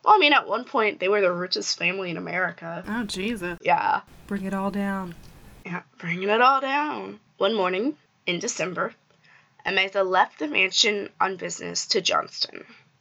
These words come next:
Speaker 1: However, he never made it.
Speaker 2: Oh.
Speaker 1: The following morning,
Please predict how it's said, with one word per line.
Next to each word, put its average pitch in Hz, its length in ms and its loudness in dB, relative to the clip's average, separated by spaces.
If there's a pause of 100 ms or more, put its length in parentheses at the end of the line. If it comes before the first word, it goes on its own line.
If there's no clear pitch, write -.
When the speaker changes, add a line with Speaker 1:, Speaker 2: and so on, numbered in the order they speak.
(600)
Speaker 1:
However, 175 580 2 (360)
he 277 160 -4
never 262 200 0
made 254 220 -4
it. 160 160 -10 (240)
Speaker 2:
Oh. 202 340 -2 (580)
Speaker 1:
The 226 100 -2
following 220 400 2
morning, 214 460 0